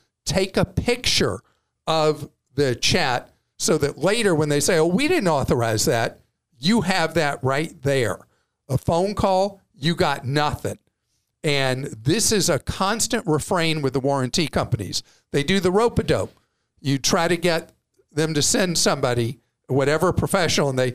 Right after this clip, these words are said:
say, "Oh, can't do it yet, can't do it yet, can't do it yet, can't do it yet." And eventually they hope you cave and you forget the warranty and you just pay for it. In this case, it was more, uh,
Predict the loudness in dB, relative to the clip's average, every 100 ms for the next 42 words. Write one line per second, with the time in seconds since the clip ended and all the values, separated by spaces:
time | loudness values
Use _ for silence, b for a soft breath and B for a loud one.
0 | B B -2 -2 -2 0 0 -2 -6 -2
1 | 0 2 2 0 -2 -4 -4 -2 0 0
2 | 0 -2 -4 -4 -2 0 0 0 0 -2
3 | -2 -2 -2 0 -2 0 0 0 -4 b
4 | b b -6 0 0 2 2 2 2 2
5 | 0 -2 -2 0 2 2 0 -4 b b
6 | _ -4 -2 0 -2 0 0 2 2 2
7 | 2 0 0 0 -2 -2 -2 0 0 0
8 | 0 -2 -4 -4 -2 0 0 0 -2 B
9 | B B B -2 2 2 2 -2 -6 -18
10 | -2 2 4 2 -2 -4 -8